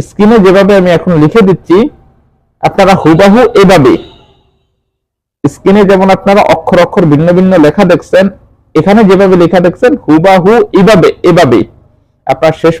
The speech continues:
পর্যন্ত সূরাতুল ইখলাসটাকে একটা কাগজের টুকরা লিখবেন। লিখার পরে ওটার নিচনে যে মেয়েকে আপনি বশ করতে চান ওই মেয়ের নাম এবং মেয়ের বাবার নাম অথবা মায়ের নাম, আপনার নাম, আপনার বা-, আপনার বাবা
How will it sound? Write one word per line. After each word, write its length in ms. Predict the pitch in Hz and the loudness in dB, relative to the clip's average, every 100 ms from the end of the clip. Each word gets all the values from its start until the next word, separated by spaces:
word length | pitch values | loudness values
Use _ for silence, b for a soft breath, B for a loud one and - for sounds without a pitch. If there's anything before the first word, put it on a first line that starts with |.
| - | -2
পর্যন্ত 320 | 180 196 202 196 | 0 0 0 0
সূরাতুল 340 | 147 151 160 143 | 0 0 0 -4
ইখলাসটাকে 420 | - 170 - 175 175 | -2 -6 -6 -8 -6
একটা 120 | - 147 | -6 -2
কাগজের 320 | 151 143 127 - | 0 0 0 -4
টুকরা 220 | 135 117 110 | -2 -2 -2
লিখবেন। 300 | - - - _ _ _ _ _ _ _ _ _ _ _ _ _ _ 127 | -8 -12 -14 _ _ _ _ _ _ _ _ _ _ _ _ _ _ -4
লিখার 420 | 127 143 214 208 202 | 0 0 0 0 2
পরে 220 | 208 151 190 - _ _ _ _ _ _ - | 2 2 -2 -6 _ _ _ _ _ _ -6
ওটার 280 | 165 170 214 214 | -2 0 2 2
নিচনে 320 | 196 180 165 202 - - 139 | 2 2 0 -2 -6 -6 -2
যে 80 | 147 156 147 | 0 0 0
মেয়েকে 260 | 190 202 180 | 0 0 0
আপনি 160 | 175 160 139 | 0 -2 -2
বশ 100 | - - | -4 -6
করতে 200 | 151 156 | -4 -4
চান 120 | 185 175 139 | -2 0 0
ওই 80 | 143 139 | 0 0
মেয়ের 200 | 156 156 151 | -2 -2 0
নাম 160 | 185 233 240 - 127 | 0 0 -4 -4 -2
এবং 140 | 131 147 143 | -2 -2 0
মেয়ের 160 | 139 120 | 0 0
বাবার 260 | 143 170 156 165 | 0 0 -2 -2
নাম 100 | 185 156 | 0 0
অথবা 180 | 143 131 123 | 0 0 0
মায়ের 240 | 127 127 117 | 0 0 -2
নাম, 120 | 117 104 - - | -4 -4 -8 -6
আপনার 260 | 160 - 196 208 | -6 -4 -2 0
নাম, 80 | 220 185 | 0 -2
আপনার 180 | 147 127 | -2 -2
বা-, 160 | 131 - - | -2 -4 -10
আপনার 220 | - 131 123 | -4 0 0
বাবা 140 | 120 | 0